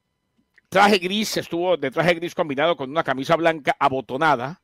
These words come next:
Aquí lo vemos, una pinta espectacular. Y ahí lleva,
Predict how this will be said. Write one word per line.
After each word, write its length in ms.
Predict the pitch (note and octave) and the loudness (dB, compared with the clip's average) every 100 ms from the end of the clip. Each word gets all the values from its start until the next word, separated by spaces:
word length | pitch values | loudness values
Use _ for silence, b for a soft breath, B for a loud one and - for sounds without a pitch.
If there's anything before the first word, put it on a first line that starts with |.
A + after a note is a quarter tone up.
| _ _ _ | _ _ _
Aquí 220 | B2 - E3 | -8 -6 -2
lo 120 | E3 | 0
vemos, 340 | C3 G#2+ F3+ _ _ _ _ _ - | 0 -4 -16 _ _ _ _ _ -4
una 240 | D3+ D#3 | -2 0
pinta 220 | D#3+ C#3+ | -2 -2
espectacular. 640 | D3+ D3 A2+ A#2+ C3 D3 - | -2 -2 -4 -6 0 0 2
Y 120 | D#3+ | 4
ahí 160 | G3+ | 4
lleva, 440 | A3+ A#3 D#3 F3+ | 6 4 4 0